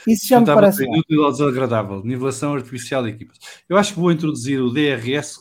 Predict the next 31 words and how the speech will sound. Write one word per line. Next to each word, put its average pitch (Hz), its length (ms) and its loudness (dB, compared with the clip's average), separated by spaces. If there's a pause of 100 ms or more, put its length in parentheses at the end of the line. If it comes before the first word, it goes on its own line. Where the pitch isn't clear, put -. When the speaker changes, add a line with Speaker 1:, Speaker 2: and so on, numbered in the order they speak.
(260)
Speaker 2:
ou 135 120 -10
seja, 101 300 -6
ser 190 300 -2
contra 160 280 -4
o 135 40 -4
D 139 120 -2
R 127 260 -4
S 151 300 -6
como 143 320 -6
um 139 120 -6
dos 127 280 -8
fatores, 135 760 -6
eh, 120 360 -4 (540)
positivos 151 680 -4
de - 60 -20
quem 135 180 -6
vem 127 160 -4
ao 123 80 -8
podcast. 117 600 -14
Até 104 500 -10
Piquet 123 400 -6
Deus, 156 540 -2
Alonso 131 540 -6
Rei 139 520 -4
e, 123 260 -8
e 117 760 -10
D 131 120 -2
R 131 260 0
S 127 160 -6
fora. 104 300 -16 (840)
Eh, 117 540 -2